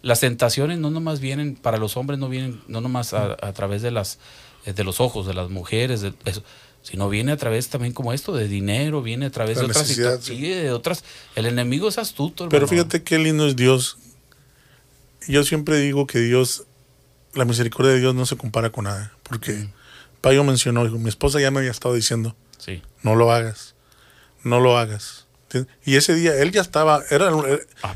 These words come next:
Speaker 2: era el
Speaker 1: pues.
Speaker 2: momen-, era el último momento ya de, ahí iba, como quien dice, a firmar contrato.
Speaker 1: ¿Ya?
Speaker 2: Aún así, ahí todavía el Señor te manda a ti
Speaker 1: Ujú.
Speaker 2: y le da palabra a Payo. Y, y gracias a Dios que Payo ahí dijo, "¿Qué estoy haciendo, Señor? Perdóname", ¿verdad? Y,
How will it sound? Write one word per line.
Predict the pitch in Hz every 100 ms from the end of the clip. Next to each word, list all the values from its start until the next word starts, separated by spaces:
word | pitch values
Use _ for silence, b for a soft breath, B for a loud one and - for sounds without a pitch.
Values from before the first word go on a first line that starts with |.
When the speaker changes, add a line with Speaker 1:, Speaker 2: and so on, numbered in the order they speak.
| -
Speaker 2:
era | - 156
el | 175
Speaker 1:
pues. | 156
Speaker 2:
momen-, | 156
era | 143 170
el |
último | 185 180 170
momento | 147 151 156
ya | 143 139
de, | 135 135
ahí | 127 147
iba, | 156 147
como | - 135
quien | 123 156
dice, | 160
a |
firmar | 147 123 135
contrato. | - 139 120 110 - - -
Speaker 1:
¿Ya? | - 107 170 B B -
Speaker 2:
Aún | - 123 160 208
así, | 175 170
ahí | 160 127 139 214 202
todavía | - 143 147
el |
Señor | 147 139 135 143 135
te | 123
manda | 113 131 139
a |
ti | - 143 214 _ _
Speaker 1:
Ujú. | 117 107 131 b b _
Speaker 2:
y | 120
le | 117
da | 113 120
palabra | 131 127 135 131 - _
a | -
Payo. | - 139 147 131 _ _
Y, | 123 120 131
y | 117 113 110 b b b b b -
gracias | 131 147 160
a |
Dios | 143 151
que | -
Payo | 131 143 147
ahí | 139 143
dijo, | 135 123 -
"¿Qué | -
estoy | 123 -
haciendo, | 110 - 113 120
Señor? | 123 120 113
Perdóname", | 117 117 135 135
¿verdad? | 123 143 160
Y, | 120